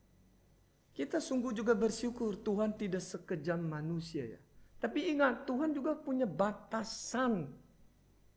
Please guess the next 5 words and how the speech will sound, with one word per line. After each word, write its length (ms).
kesabarannya 840
kan. 240
Buktinya 480
kiamat 560
itu. 480